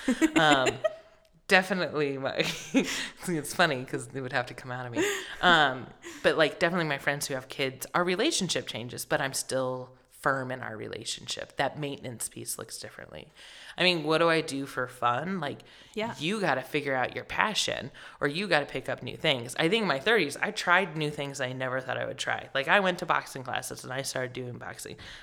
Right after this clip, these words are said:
Speaker 2: I took up running, even though running is the worst thing in the entire world.
Speaker 1: <laughs>
Speaker 2: Like, it's awful. I've been to more doctor's appointments related to running than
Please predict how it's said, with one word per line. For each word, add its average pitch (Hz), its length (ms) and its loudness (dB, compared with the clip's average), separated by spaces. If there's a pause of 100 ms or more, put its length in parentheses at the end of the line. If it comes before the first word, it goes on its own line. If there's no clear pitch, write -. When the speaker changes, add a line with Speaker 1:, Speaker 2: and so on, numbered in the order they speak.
Speaker 2:
I 165 80 2
took 208 160 4
up 160 200 4
running, 147 300 2
even 151 240 -2
though 147 140 2
running 135 340 0
is 147 140 -2
the 135 100 -4
worst 123 340 -2
thing 135 140 -6
in 123 100 -6
the 117 100 -8
entire 123 400 -4
world. 117 320 2 (140)
Speaker 1:
<laughs> - 60 -2 (220)
Speaker 2:
Like, 143 120 0
it's 139 200 0
awful. 127 440 0
I've 160 340 4
been 202 180 4
to 214 120 -2
more 190 420 2
doctor's 170 460 4
appointments 143 480 -4
related 135 400 -2
to - 120 -8
running 127 380 -6
than 143 160 -2